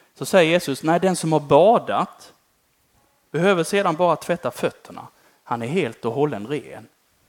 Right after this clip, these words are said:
I frälsningen, i dopet och tron så får vi en fullkomlig renhet i Kristus Jesus.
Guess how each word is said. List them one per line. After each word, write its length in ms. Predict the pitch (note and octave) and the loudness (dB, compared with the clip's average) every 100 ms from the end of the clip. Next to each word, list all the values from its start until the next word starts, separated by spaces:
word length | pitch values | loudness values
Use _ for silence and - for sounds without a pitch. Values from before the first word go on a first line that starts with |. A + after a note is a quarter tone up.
| _ _ _ _ _ _ _ _ _ _ _ | _ _ _ _ _ _ _ _ _ _ _
I 100 | - | -18
frälsningen, 760 | A#2+ D#3+ F3 F#3+ - A#2 A2 A2+ | -6 0 0 0 -8 -8 -8 -8
i 60 | |
dopet 560 | B2+ D#3+ B2 - - G2+ | -2 0 -2 -4 -14 -12
och 100 | A2 | -10
tron 380 | - C3+ G2 G2+ | -4 -4 -4 -8
så 140 | A2+ | -10
får 300 | G#2+ E3+ C3 | -6 -2 -2
vi 240 | A#2+ A2+ A#2+ _ _ _ _ _ | -2 -8 -10 _ _ _ _ _
en 120 | C#3 | -14
fullkomlig 560 | - A3+ - C#3+ C3 B2+ | -2 -2 0 -2 -2 -4
renhet 420 | C3 A#2 F#2 F2 _ | -6 -8 -14 -20 _
i 120 | - | -18
Kristus 460 | - B2 - G2 | -10 -10 -10 -16
Jesus. 520 | F#2 F2+ - - - | -14 -14 -16 -18 -20